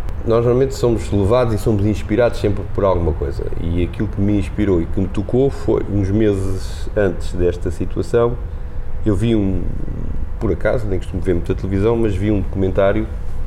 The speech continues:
sobre um irlandês que era um turista e que tinha organizado um movimento de apoio em relação a, a, a Timor, na Irlanda. E fiquei impressionado como é que um indivíduo que não era, não estava envolvido politicamente,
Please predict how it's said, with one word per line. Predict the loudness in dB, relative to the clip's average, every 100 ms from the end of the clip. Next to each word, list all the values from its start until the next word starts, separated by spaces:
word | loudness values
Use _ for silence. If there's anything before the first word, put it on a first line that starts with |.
| -4 -6 -4 -4 -2
sobre | 0 2 2
um | 2
irlandês | 2 2 2 0 -2
que | 2
era | 2
um | 2
turista | 0 -2 -2 -2
e | -2
que |
tinha | 0 0
organizado | 2 0 2 2 2
um |
movimento | 0 2 2 0 0
de | -2
apoio | 2 2 2 2 0 0
em | 0 0 0
relação | 2 2 2 2
a, | 0 -2 -2 -4 -4 -4 -4 -4 -2
a, |
a | -2
Timor, | 0 0 2 2
na | 0
Irlanda. | 0 -2 -2 -2 -2 -4 -4 -2 -2 0 -2 -2 -2 -2 -4 -4
E |
fiquei | -2 0
impressionado | 0 0 -2 -2
como | 0 -2
é |
que | 0
um | 0
indivíduo | 0 -2
que | 0
não | 2
era, | 4 2 0 -4 -4 -2
não | -2
estava | 0 0 0
envolvido | 2 0 0 -2
politicamente, | -2 -2 -2 -2 0 0 0